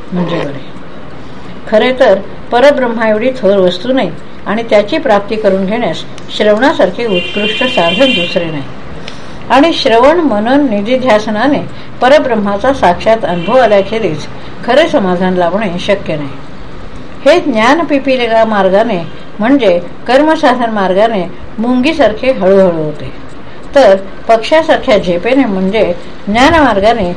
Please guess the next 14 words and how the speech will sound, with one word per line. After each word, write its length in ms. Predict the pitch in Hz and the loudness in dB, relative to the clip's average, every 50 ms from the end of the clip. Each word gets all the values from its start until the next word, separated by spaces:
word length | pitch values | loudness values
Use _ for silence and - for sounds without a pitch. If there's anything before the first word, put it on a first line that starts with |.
| - - - | -8 -6 0
लवकर 340 | 196 196 196 196 196 208 180 | 4 4 4 4 4 0 0
प्राप्त 340 | - 170 165 151 147 - | 2 0 -2 -2 -2 -4
होते. 280 | 147 147 139 - 127 - - - - - - - - - - - - - - - - | -8 -10 -10 -10 -12 -12 -12 -12 -12 -12 -12 -12 -12 -12 -12 -12 -12 -12 -10 -6 -2
म्हणून 300 | 214 262 330 320 294 285 | 2 2 4 4 4 2
साधकाने 640 | - - 190 190 226 277 277 285 247 196 180 202 196 - - - - - - - | 2 2 2 4 4 4 4 4 2 2 0 -2 -4 -6 -10 -12 -12 -8 2 2
तत्परतेने 680 | 226 220 220 - 302 320 311 - 285 262 254 247 233 | 2 2 4 2 2 2 4 4 2 2 2 2 -2
निरंतर 580 | 226 208 196 190 196 226 269 294 277 285 220 196 | -2 0 2 2 4 4 2 2 2 2 0 0
मनन 340 | 180 180 185 190 202 233 277 | 0 0 -2 -2 0 0 0
करीत 360 | 277 - 208 208 196 190 185 | 0 0 0 -2 -2 -2 -2
राहावे 360 | 170 170 180 196 214 175 151 156 - - - - - | -2 0 0 0 0 0 -2 -4 -8 -10 -14 -10 -4
म्हणजे 280 | 190 185 180 165 170 170 | -2 -2 0 0 -2 -4
बरे. 280 | 165 160 151 147 127 120 - - - - - - - - - - - - - - - - - - - - - - - - - - - - - - - - - - - - - - - - - - - - - - - - - - - - - - - | -6 -6 -6 -8 -8 -10 -12 -12 -14 -14 -12 -12 -12 -12 -12 -12 -12 -12 -12 -12 -12 -12 -12 -12 -12 -12 -12 -12 -12 -12 -12 -12 -12 -12 -12 -12 -12 -12 -12 -12 -12 -12 -12 -12 -12 -12 -12 -12 -12 -12 -12 -12 -12 -14 -14 -12 -12 -12 -14 -8 -2
परब्रह्मासारखे 840 | - 262 302 330 302 330 349 349 349 349 330 - 320 311 294 302 302 302 | 2 2 4 4 4 2 2 4 4 2 2 2 2 0 2 2 0 0
दुसरे 340 | 240 220 226 - 269 269 | 0 -2 -2 2 2 2